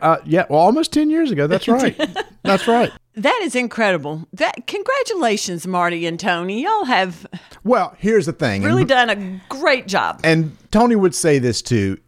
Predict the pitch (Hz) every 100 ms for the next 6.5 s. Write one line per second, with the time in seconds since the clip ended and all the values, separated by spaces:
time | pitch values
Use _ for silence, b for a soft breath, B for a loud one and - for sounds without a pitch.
0 | _ 180 - 190 165 214 220 - 190 165
1 | 160 160 147 - - 135 117 110 - 135
2 | 123 123 87 120 113 107 104 87 90 85
3 | 85 123 123 113 113 120 165 151 131 123
4 | 110 - 160 151 170 - - 135 123 107
5 | 104 - 120 101 - 123 123 - 135 120
6 | 113 113 139 139 -